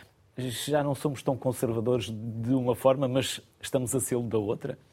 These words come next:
fazendo com que as marcas não arrisquem, eh, tenham medo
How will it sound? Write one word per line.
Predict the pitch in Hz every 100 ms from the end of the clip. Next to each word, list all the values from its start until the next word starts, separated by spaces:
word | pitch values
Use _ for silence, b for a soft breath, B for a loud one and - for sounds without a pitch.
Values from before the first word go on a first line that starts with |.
| B B
fazendo | - 131 139
com | 120 120
que | 123
as | 110
marcas | 120 104 110
não | 117 170
arrisquem, | 135 147 123 - 131 127 B B B B 120
eh, | 127 123 123 117 110 -
tenham | 113 110 110
medo | 107 120 135 127